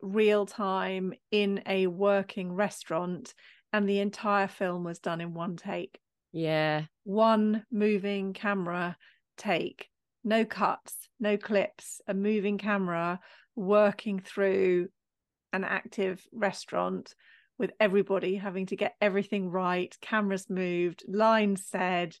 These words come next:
Speaker 2: Must have taken so much work in advance.
Speaker 1: Absolutely extraordinary.
Speaker 2: Yeah.
Speaker 1: And now,
Speaker 2: Well,
Speaker 1: now
Speaker 2: it
Speaker 1: it's a series, yeah.
Speaker 2: The drama doesn't do that. Um, but it,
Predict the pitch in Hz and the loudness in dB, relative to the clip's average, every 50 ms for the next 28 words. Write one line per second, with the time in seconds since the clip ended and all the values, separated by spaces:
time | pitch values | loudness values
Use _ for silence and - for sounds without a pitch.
0 | _ - 226 214 - - - 185 - - - 151 - - - - - - - - | _ -12 -12 -12 -12 -12 -14 -12 -6 -4 -4 -4 -4 -4 -10 -10 -10 -10 -10 -8
1 | 196 202 190 180 175 175 170 - 156 165 175 175 175 170 160 156 - - 151 151 | -8 -6 -4 -4 -4 -4 -6 -8 -10 -8 -6 -4 -2 -2 -2 -2 -2 -4 -2 -2
2 | 151 143 143 - 160 147 147 147 - - _ _ - - - - - 311 294 240 | -2 -4 -4 0 0 0 0 0 -4 -12 _ _ -20 -20 -16 -8 -4 -2 0 2
3 | 233 226 233 - - - 233 233 233 233 233 - _ - 240 226 - - - - | 2 2 0 0 -2 0 0 0 0 0 -2 -4 _ -4 -4 -4 -4 -6 -16 -16
4 | - - - - - 190 180 185 180 175 165 - 156 - - - - 233 226 185 | -14 -16 -16 -10 -4 0 0 2 2 0 -2 -4 -8 -12 -12 -12 -12 -12 -14 -14
5 | _ _ _ _ _ _ _ _ _ - - 165 156 143 143 143 143 143 151 - | _ _ _ _ _ _ _ _ _ -10 -6 -2 -2 0 0 0 -2 -2 -4 -6
6 | _ _ _ _ _ _ - 196 202 202 202 190 190 190 180 190 214 208 196 190 | _ _ _ _ _ _ -4 -2 0 2 2 2 4 4 4 4 4 2 2 2
7 | 190 - - - 190 185 - 180 175 - - - - - - - - - - - | 0 0 -2 -4 -10 -8 -6 -6 -6 -6 -8 -8 -10 -12 -12 -12 -12 -12 -14 -16
8 | _ _ _ _ _ - 196 196 190 180 214 220 226 233 233 240 240 233 220 208 | _ _ _ _ _ -2 -2 -2 0 0 0 2 4 4 4 4 4 2 0 -2
9 | 185 - 214 214 196 185 190 180 160 165 185 180 175 170 156 139 123 104 82 73 | 0 0 0 0 2 0 -2 -4 -4 -2 0 0 0 0 0 0 0 0 -2 -4
10 | - _ - - - _ _ _ - - 160 156 151 151 151 156 156 143 - - | -8 _ -20 -20 -20 _ _ _ -2 0 2 4 4 4 4 2 0 -4 -6 -10
11 | - - - _ - 214 202 202 190 | -20 -20 -10 _ 4 6 6 6 6